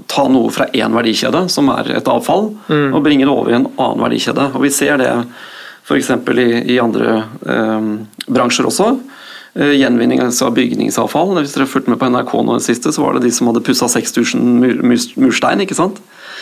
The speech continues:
Speaker 1: Eh, hvordan kan man få den type, eh, ikke dermed sagt at, eh, det er akkurat det man skal satse på, men hvordan kan man få den type forretningsmodeller til å være lønnsomme da, framfor det å bare kaste dem og kjøpe nytt?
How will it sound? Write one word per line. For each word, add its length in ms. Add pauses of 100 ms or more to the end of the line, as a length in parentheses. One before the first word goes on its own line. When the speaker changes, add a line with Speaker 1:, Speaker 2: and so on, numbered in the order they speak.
(200)
Speaker 1:
Eh, 280
hvordan 320
kan 100
man 140
få 340
den 100
type, 300
eh, 1000
ikke 180
dermed 240
sagt 220
at, 260
eh, 240
det 100
er 100
akkurat 160
det 100
man 100
skal 140
satse 260
på, 260
men 520
hvordan 260
kan 140
man 320 (260)
få 340
den 200
type 260
forretningsmodeller 960
til 380
å 400 (520)
være 300
lønnsomme 400
da, 140
framfor 380
det 100
å 60
bare 240
kaste 320
dem 80
og 60
kjøpe 220
nytt? 280